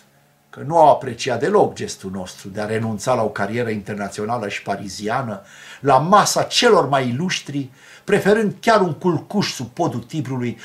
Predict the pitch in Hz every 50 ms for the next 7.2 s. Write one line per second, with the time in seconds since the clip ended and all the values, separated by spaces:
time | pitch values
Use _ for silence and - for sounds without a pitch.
0 | - - - - 147 139 127 139 135 151 160 139 - - 123 127 135 143 120 101
1 | - - 110 101 98 123 123 113 107 110 101 113 110 107 98 87 - 120 117 104
2 | - - - - - 127 - 127 117 - - - - - - 151 131 107 104 110
3 | 110 104 - - 107 101 - 123 113 104 98 98 101 95 92 - 120 107 101 -
4 | 101 - 92 87 85 82 - - 113 98 90 _ - - - - - 120 101 127
5 | 113 107 104 - 110 - - 113 98 87 - - - - - - - - - -
6 | - - 104 104 92 - - - 95 90 - - 95 95 92 82 80 - 92 87
7 | - - -